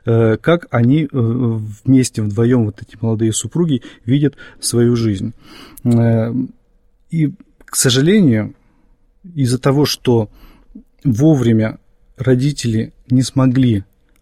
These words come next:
отпустить своих детей, а это нужно сделать, без этого невозможно. Невозможно,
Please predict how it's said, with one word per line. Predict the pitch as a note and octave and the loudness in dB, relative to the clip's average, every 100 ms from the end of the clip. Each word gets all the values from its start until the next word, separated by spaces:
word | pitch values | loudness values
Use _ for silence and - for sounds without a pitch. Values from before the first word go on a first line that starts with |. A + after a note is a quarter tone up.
| - | -6
отпустить | A#2+ - C3+ - A#2+ | -6 -2 -4 -2 -4
своих | - A#2 G#2+ | -2 -2 -2
детей, | A2 B2+ - G#3+ A3+ _ _ _ _ _ | -6 -6 0 0 -2 _ _ _ _ _
а | A#2 | -2
это | A#2+ C#3 | 2 2
нужно | E3+ C#3 A2 | 2 0 -2
сделать, | G2+ A#2 G#2+ G#2 | -4 -4 -4 -4
без | A#2 B2+ | -4 -4
этого | C#3 A#2 | -2 0
невозможно. | A#2+ C3 C3+ D3+ A2 G#2+ | 2 2 0 0 0 -4
Невозможно, | A#2+ A#2 A#2+ C3 E3 C3 | -4 -2 0 0 0 -2